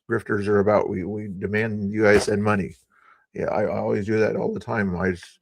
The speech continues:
you better send money if you want content. You sense the sarcasm in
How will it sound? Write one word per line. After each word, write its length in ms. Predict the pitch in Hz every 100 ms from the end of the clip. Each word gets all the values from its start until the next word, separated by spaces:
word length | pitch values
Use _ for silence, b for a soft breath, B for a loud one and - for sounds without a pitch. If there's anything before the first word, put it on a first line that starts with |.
| b b b
you 100 | -
better 220 | 101 110
send 220 | 104 - 104
money 280 | 110 104
if 180 | 95 95
you 160 | 95 101
want 320 | 101 101 -
content. 520 | - 110 92 87 - _ _ _ _ _ _ _ _ _ _ _ _
You 320 | 78 65 -
sense 320 | _ 113 98
the 100 | -
sarcasm 580 | 98 98 92 98 90 95
in 80 | 98